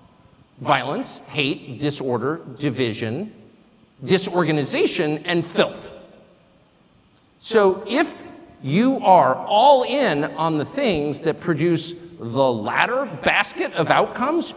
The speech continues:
what you're really advocating for is evil. That's just true.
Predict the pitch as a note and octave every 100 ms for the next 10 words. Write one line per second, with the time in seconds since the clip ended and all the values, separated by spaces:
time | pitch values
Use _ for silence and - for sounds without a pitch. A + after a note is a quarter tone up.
0 | - D3+ F3 D#3+ C#3 A#3 A#3 - D#3+ C#4
1 | F4+ - F#3+ C3+ B2 B2+ B2 B2 D#3+ D#3+
2 | G#3+ F#3 G2 - - - A#3 A#3+ C#4 -
3 | - F4 F#4+